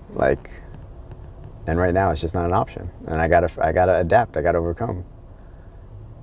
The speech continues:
You give me a gym and I'm good to go. I'll go twice a day if I can. Take away my gym and, and the foundation that I have of being disciplined in my health and fitness gets rattled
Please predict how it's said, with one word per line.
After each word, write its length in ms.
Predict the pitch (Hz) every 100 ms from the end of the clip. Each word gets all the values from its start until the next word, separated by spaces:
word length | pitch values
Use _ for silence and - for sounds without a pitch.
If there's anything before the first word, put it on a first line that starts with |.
| - - - - - - -
You 100 | 92
give 160 | 113
me 140 | 120 110
a 40 |
gym 320 | 87 101 131 95
and 120 | 95
I'm 300 | 101 - 113
good 160 | 113
to 60 | 90
go. 280 | 90 110 92
I'll 120 | 85
go 140 | 98
twice 320 | 85 - 60 -
a 20 |
day 160 | 76 71
if 120 | -
I 80 | 71
can. 360 | 107 113 110 101 - - - - - - - - - - - - -
Take 180 | - 90
away 140 | 92 107
my 140 | 90
gym 320 | 78 87 85
and, 380 | 80 76 69 - -
and 840 | 80 80 76 65 - - 87 73 - - -
the 80 | 87
foundation 720 | - 95 95 80 95 104 82
that 100 | 76
I 80 | 73
have 320 | 80 78 73 78 - - - - -
of 140 | 82 76
being 260 | 85 80
disciplined 500 | 80 95 - 87 80
in 100 | 78
my 120 | 73
health 380 | 67 87 85 -
and 120 | 76
fitness 640 | 73 - 76 73 82 - - - - - - - - - - - - -
gets 240 | - 87 -
rattled 480 | 82 87 90 110